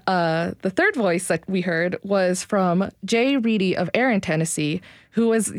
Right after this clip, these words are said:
using a slur, uh, for Latinos during a House committee hearing in twenty eighteen on a sanctuary cities bill. And the last comment was from former Goodlettsville Representative Courtney Rogers,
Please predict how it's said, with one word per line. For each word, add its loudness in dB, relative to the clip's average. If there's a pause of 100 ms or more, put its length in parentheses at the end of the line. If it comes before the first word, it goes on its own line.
(100)
using 2
a 2
slur, 0 (580)
uh, 2 (180)
for 2
Latinos 0
during 2
a -2
House 0
committee 0
hearing -2
in -2
twenty -2
eighteen -2
on 0
a -2
sanctuary -2
cities -4
bill. -6 (560)
And 2
the 0
last 0
comment 0
was -2
from 0
former 0
Goodlettsville 0
Representative -2
Courtney 0
Rogers, 0